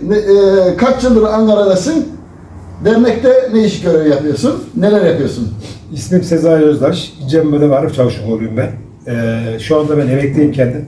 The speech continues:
Speaker 2: Geçen sene emekli oldum ben Bilkent Şehir Hastanesi'nde. Şu anda Bilkent'te ben, e, şey, pardon, özür dilerim. E, dernekte şu anda ben, e, yönetimdeyim ben şu anda.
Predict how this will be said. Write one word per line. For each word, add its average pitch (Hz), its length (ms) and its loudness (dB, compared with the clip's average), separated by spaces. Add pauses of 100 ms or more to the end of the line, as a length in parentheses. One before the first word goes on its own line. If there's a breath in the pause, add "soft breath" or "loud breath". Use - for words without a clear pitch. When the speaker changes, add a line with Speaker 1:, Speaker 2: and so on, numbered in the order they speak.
Speaker 2:
Geçen 131 220 -2
sene 123 240 -4
emekli 131 300 -2
oldum 120 260 0
ben - 160 -8
Bilkent 135 280 -4
Şehir 127 180 -2
Hastanesi'nde. 135 680 -2 (560 loud breath)
Şu 170 180 2
anda 135 220 -2
Bilkent'te 151 440 0
ben, 143 380 -4
e, 123 300 2
şey, 127 300 0
pardon, 123 300 0
özür 113 260 -4
dilerim. 110 260 -2 (640 loud breath)
E, 117 280 2 (160)
dernekte 160 400 0
şu 170 180 0
anda 135 200 0
ben, 170 120 0 (280)
e, 123 100 -6 (340)
yönetimdeyim 117 580 0
ben 95 100 0
şu 101 180 -4
anda. 90 140 -2